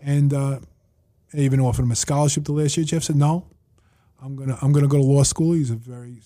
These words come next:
successful lawyer now, and he just, he just loves the game. So he might be, go to work in his, his own law practice at, at five, a quarter, and I'm not exaggerating, four or five in the morning, and he'll leave for a game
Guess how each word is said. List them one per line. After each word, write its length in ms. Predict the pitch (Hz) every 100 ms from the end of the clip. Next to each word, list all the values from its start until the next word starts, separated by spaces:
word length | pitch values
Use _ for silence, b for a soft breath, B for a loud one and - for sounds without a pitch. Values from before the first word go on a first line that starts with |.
| _
successful 600 | - 127 - 139 127 139
lawyer 240 | 127 131 135
now, 200 | 143 165 B B -
and 140 | 139
he 60 | 143
just, 260 | 151 - - b
he 140 | 240
just 200 | 262 226
loves 300 | 131 135 147
the 60 | 147
game. 340 | 143 185 196 - B B
So 180 | 160
he 200 | 143 202
might 320 | 262 226 180 -
be, 320 | 151 131 - _ _ _
go 160 | 160 160
to 60 |
work 480 | 147 160 190 - - _ _ _ _ _ _
in 80 | 147
his, 220 | 147 - - -
his 140 | 135
own 220 | 147 143
law 180 | 147 190
practice 580 | - 113 101 139 117 - b b _
at, 200 | 135 - 131
at 80 |
five, 340 | - - 143 139
a 40 |
quarter, 300 | 135 147 143 - 139
and 100 | 156
I'm 80 |
not 140 | 233 170
exaggerating, 520 | 127 131 147 113 104
four 220 | - 156
or 40 | 151
five 280 | 160 147
in 60 | 139
the 60 | 131
morning, 380 | 131 160 110 - b b b b _ -
and 100 | 135
he'll 200 | 165 180
leave 340 | 180 196 196
for 160 | - 151
a 40 |
game 500 | 135 160 208 135 107